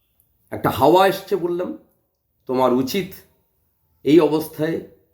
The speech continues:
সারাদিনের বেশিরভাগ সময়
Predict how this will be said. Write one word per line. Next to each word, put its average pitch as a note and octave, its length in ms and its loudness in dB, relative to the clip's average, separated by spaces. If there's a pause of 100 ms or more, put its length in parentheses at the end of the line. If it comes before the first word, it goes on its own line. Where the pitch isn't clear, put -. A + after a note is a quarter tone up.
(1600)
সারাদিনের G3 720 0
বেশিরভাগ E3 640 -2
সময় C3 480 -2